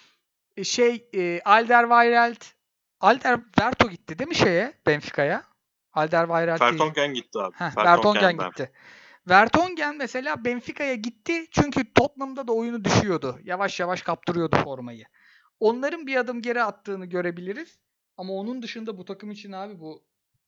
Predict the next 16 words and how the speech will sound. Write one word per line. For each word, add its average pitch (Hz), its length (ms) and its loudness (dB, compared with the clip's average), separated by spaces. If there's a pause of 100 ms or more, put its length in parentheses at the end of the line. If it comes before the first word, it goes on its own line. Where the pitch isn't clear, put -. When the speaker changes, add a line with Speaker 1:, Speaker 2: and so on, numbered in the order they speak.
(200)
Speaker 1:
söylence 180 460 -2
yani 160 420 -8 (1200)
Eden 196 240 -2
Hazard 226 340 0
da 185 60 -6
kötü 190 260 -10
durumda 175 340 -6
ama 214 380 -6 (120)
yedekleri 180 600 -12
müthiş 196 360 -16
yani. 143 280 -12
Torgan 160 400 -10
oynar, 143 400 -10
bilmem 147 280 -10
kim 160 200 -10
oynar. 151 380 -10